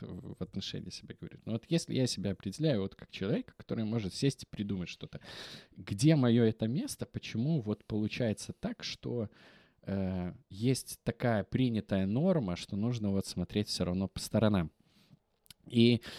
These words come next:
я вот пытаюсь у себя в голове, э, понять допустимую дозу просмотра вправо и влево, когда ты, э, пытаешься что-то сделать. И я пока ее не придумал,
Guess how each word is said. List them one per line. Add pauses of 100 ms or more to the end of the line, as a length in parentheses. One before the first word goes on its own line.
(140)
я
вот
пытаюсь
у
себя
в
голове, (440)
э, (300)
понять
допустимую
дозу (840)
просмотра
вправо
и
влево,
когда
ты,
э, (160)
пытаешься
что-то
сделать. (1700)
И
я
пока
ее
не
придумал,